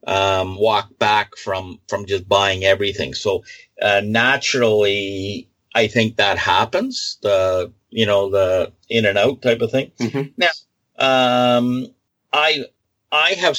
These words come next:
Speaker 1: been sell-, sold off a couple of things that initially I thought would fit into my layout
Speaker 2: Mm.
Speaker 1: and where I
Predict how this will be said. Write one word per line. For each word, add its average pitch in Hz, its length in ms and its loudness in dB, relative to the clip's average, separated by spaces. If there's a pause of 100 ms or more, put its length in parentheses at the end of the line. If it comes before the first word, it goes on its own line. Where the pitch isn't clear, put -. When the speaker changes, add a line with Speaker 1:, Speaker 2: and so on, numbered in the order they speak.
(120)
Speaker 1:
been 131 180 0
sell-, 135 600 -2
sold 170 460 -2
off 131 260 2
a 120 60 -4
couple 117 340 0
of 107 100 -2
things 127 380 -2
that 117 280 0 (360)
initially 139 680 2
I 123 140 2
thought 131 340 0
would 123 160 -2
fit 135 280 -2
into 131 280 -2
my 117 360 2
layout 139 520 2
Speaker 2:
Mm. 120 160 0
Speaker 1:
and 113 160 0
where 120 140 2
I 120 120 0